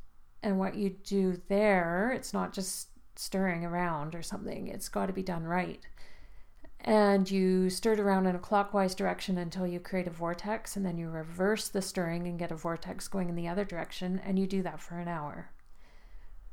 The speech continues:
So who came up with that? I don't know,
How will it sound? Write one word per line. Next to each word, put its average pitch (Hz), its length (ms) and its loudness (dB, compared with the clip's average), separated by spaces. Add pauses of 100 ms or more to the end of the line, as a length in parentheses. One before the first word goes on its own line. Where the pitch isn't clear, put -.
(480)
So 185 1120 6
who 240 260 4
came 208 260 4
up 202 160 2
with 185 160 0
that? 185 400 6
I 175 200 4
don't 175 180 0
know, 190 320 4